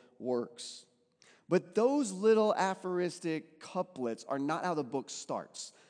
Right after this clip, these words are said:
It's got first, before you get to these, you know, all of these little couplets, in the first nine chapters,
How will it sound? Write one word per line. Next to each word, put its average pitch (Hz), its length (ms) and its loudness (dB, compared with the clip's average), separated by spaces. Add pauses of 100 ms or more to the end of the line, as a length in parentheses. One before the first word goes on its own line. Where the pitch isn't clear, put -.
(180)
It's 139 220 -4
got 170 320 0
first, 165 640 -4
before 214 220 -6
you 170 100 -2
get 165 140 -2
to 160 60 -6
these, 139 400 -2
you 135 120 -6
know, 117 140 -4
all 143 260 0
of 131 80 -2
these 123 180 -4
little 120 180 -6
couplets, - 520 -8 (220)
in 165 100 2
the 160 80 0
first - 360 -2
nine 165 480 0
chapters, 196 760 -6